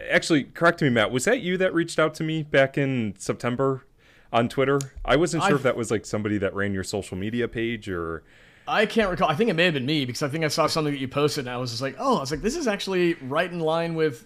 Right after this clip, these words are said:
Speaker 2: something that we're looking at doing." It was, it was, I think, one of your, you know, Charging one oh one videos you had done.
Speaker 1: Mm-hmm.
Speaker 2: And I thought,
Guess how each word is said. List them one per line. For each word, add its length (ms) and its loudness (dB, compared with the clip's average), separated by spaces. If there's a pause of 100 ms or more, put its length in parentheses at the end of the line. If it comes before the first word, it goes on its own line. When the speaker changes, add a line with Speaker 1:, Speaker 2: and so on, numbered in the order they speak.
Speaker 2:
something 240 -4
that 80 2
we're 160 2
looking 300 0
at 60 -4
doing." 120 -4
It 60 -4
was, 140 -2
it 100 -8
was, 120 -2
I 60 -6
think, 140 -8
one 100 -6
of 60 -6
your, 160 -6 (100)
you 80 -8
know, 140 -6
Charging 420 -4
one 100 -2
oh 60 -2
one 340 -2
videos 280 -2
you 80 -2
had 100 -4
done. 320 -2
Speaker 1:
Mm-hmm. 460 -6
Speaker 2:
And 80 2
I 80 4
thought, 400 0